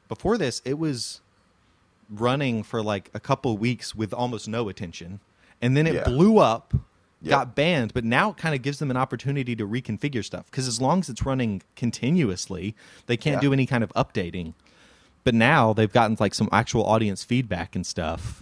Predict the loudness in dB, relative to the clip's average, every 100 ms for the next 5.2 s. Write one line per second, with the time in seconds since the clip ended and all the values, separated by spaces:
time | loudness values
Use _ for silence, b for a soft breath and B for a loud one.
0 | _ -6 -6 -6 -10 -10 -10 _ _ _
1 | _ 4 4 6 4 6 6 6 6 6
2 | 4 2 0 -2 0 0 0 -2 -4 -6
3 | -6 -2 -2 0 0 -2 -4 -8 -2 -2
4 | -2 -4 -4 -6 -6 -8 -2 -2 -2 -4
5 | -6